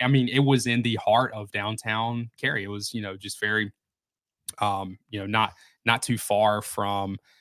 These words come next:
um, not too far from the downtown Cary Park, and so the, the, the, the, the new downtown Cary Park. But anyway, it's sad. But the owners, um, the reason it closed, um,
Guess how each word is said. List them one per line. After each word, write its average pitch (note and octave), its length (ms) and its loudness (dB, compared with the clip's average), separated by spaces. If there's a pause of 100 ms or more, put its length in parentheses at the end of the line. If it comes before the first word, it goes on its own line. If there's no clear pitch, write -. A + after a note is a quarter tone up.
(180)
um, F#2 540 -4 (920)
not G#2+ 180 2
too A#2 120 0
far G2+ 260 0
from G2 280 -6
the G2+ 100 -6
downtown G#2 400 -2
Cary A2+ 240 0
Park, F#2+ 380 -4
and G2+ 120 -4
so F#2+ 360 0
the, G2+ 240 -2
the, G2+ 240 -6
the, F#2+ 180 -6 (140)
the, F#2+ 120 -10 (200)
the - 80 -20
new G#2+ 180 -2
downtown G2+ 420 -10
Cary - 220 -12
Park. - 380 -6
But G2 200 0 (280)
anyway, E3+ 380 8
it's D#3 140 8
sad. C#3+ 240 4 (160)
But D3 120 6
the C#3+ 100 4
owners, D3+ 640 6
um, A2 360 2
the C3 80 8
reason D3+ 280 8
it C#3+ 60 4
closed, C3+ 600 4
um, G#2 320 -2